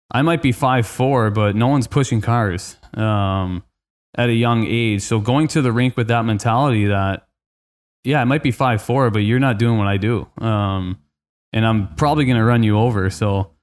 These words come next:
yeah, stories like that, um, pushing cars around parking lots, um, all of us, even my sisters had to do it. Um, you know, my father was very strict on work. Um, whatever you guys do,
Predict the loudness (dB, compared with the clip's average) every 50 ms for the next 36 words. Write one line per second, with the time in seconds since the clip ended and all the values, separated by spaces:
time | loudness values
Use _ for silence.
0 | _ _ _ _ _ _ _ _ -2 -2 -2 -2 0 0 2 2 2 2 2 2
1 | 0 0 0 0 0 2 2 2 2 0 0 -2 -2 -2 -2 0 0 0 0 0
2 | 0 -2 0 0 0 2 2 2 2 2 0 0 0 0 0 -2 -2 0 0 -2
3 | 0 0 0 0 0 -2 -4 -6 -10 -12 -12 -8 -4 -2 0 0 0 0 0 -2
4 | -2 -2 0 0 2 2 0 0 -2 -2 0 0 0 0 0 0 0 -2 -2 -2
5 | -4 -2 -2 -2 0 0 0 0 0 -2 -2 -2 0 0 -2 -4 -6 _ _ _
6 | _ _ _ _ _ _ _ -12 -6 -2 0 0 2 2 2 2 0 0 -2 -4
7 | -6 -8 -12 -8 -4 -2 0 0 0 0 0 0 0 0 2 2 0 0 0 0
8 | 0 0 0 0 0 0 0 0 0 0 -2 -6 -10 -12 -6 -4 -2 -2 -2 -2
9 | -2 -2 0 0 0 0 0 -2 -4 -4 -8 -12 -20 -20 _ _ -6 -4 -2 -2
10 | -2 -2 -6 -12 -20 _ _ _ _ -8 -4 -4 -2 -2 -2 -4 -4 -4 -4 -4
11 | -2 0 0 0 0 0 0 0 0 0 0 0 -2 -2 -2 -2 0 0 0 -2